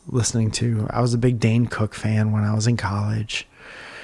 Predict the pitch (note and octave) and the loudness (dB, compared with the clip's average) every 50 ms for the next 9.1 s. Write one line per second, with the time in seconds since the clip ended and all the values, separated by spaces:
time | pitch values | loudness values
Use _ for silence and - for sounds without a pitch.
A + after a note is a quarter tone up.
0 | - - - - - _ - - A#2+ A#2 A#2 A2 A2+ A#2 A#2 A#2 A2+ A2+ B2 - | -20 -20 -20 -20 -20 _ 2 4 4 6 4 4 4 4 4 4 4 2 2 2
1 | B2 B2 A2+ G#2 A2 G#2+ A2 A2+ A#2 C3+ D3 D3+ D3 C#3+ C3+ C3+ - - - B2+ | 2 2 2 2 2 2 2 4 4 4 4 4 4 4 2 2 0 0 0 0
2 | B2+ C#3 D#3 E3 D3+ - B2+ A2+ G#2+ G#2+ - - A2 G#2+ G#2 B2 - - A2+ A2+ | 2 4 4 4 4 4 2 2 2 2 0 0 0 0 0 -2 0 0 0 2
3 | A#2 A#2+ A#2+ B2+ B2+ B2 - - - C3+ C#3+ C#3 A#2 G#2+ - - E3 F#3+ G3+ F3+ | 2 4 4 4 2 2 0 2 2 2 4 4 2 -2 -2 0 2 2 2 2
4 | D3+ C3+ C3+ C3+ C#3 B2+ C3 C3 B2+ A#2+ A2+ - - A#2 A2 G2+ G#2 G2 G2+ G2+ | 2 0 0 2 4 4 4 4 4 2 0 -2 -2 -2 0 0 0 -2 -2 -2
5 | - - C3+ D3+ E3+ D#3+ C#3 A#2+ A2 A2 A2+ A2 A2+ A#2 A2+ A2 A2 A2+ A2 - | 0 2 4 4 4 4 2 2 2 2 2 2 2 2 2 2 2 0 0 -2
6 | - - G#2 G#2+ A2 A2+ A2+ - _ _ _ - - - - - - - - - | -4 -2 -2 0 0 -2 -4 -6 _ _ _ -20 -20 -20 -20 -20 -20 -20 -20 -20
7 | - - - - - - - - - - A#2 - B2 B2+ C3 C3 C3 B2+ B2+ B2 | -20 -20 -20 -20 -20 -20 -20 -14 -12 -8 0 2 4 4 4 4 4 4 2 2
8 | A#2+ - - - C#3+ C3+ A#2+ - A#2 A2 G#2+ G2+ G2 - - A2 G2 G2 G2+ G2+ | 2 0 2 4 4 4 4 2 0 0 0 0 -4 -4 -4 -4 -4 -4 -6 -8
9 | - | -10